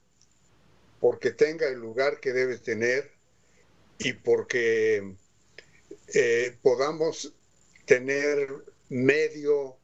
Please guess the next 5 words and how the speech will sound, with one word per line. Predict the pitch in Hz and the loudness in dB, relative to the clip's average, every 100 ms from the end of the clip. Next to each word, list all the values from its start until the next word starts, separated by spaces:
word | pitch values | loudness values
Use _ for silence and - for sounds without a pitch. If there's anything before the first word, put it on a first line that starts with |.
| _ _ _ - | _ _ _ -4
de, | 123 117 113 113 110 110 104 107 127 120 | 0 2 2 2 0 0 0 0 -4 0
de | 120 120 | 0 2
propagar. | - 123 - 120 113 139 165 151 - _ _ _ _ _ _ _ _ - _ - | 0 -2 -2 -4 -2 -4 -4 -8 -14 _ _ _ _ _ _ _ _ -20 _ -2
Eh, | - 123 110 - | 0 0 -6 -8
urge | - 175 202 160 - 120 95 | 0 0 0 -2 -2 -2 -4